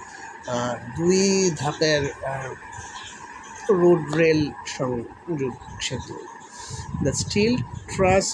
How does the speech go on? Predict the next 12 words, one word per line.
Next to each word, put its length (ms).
bridge 300
carries 420
a 20
four-lane 500
highway 380
on 140
the 80
upper 240
level 260
and 140
a 80
single-track 560